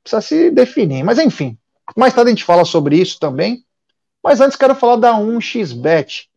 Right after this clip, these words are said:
essa gigante global bookmaker, parceira do Amit, parceira da Série A Cautio, parceira da La Liga, e ela traz as dicas pra você. Você se inscreve na um x bet,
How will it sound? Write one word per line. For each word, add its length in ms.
essa 260
gigante 560
global 340
bookmaker, 680
parceira 460
do 100
Amit, 520
parceira 320
da 120
Série 260
A 80
Cautio, 600
parceira 380
da 120
La 340
Liga, 460
e 60
ela 140
traz 240
as 180
dicas 360
pra 180
você. 540
Você 120
se 120
inscreve 340
na 100
um 80
x 200
bet, 420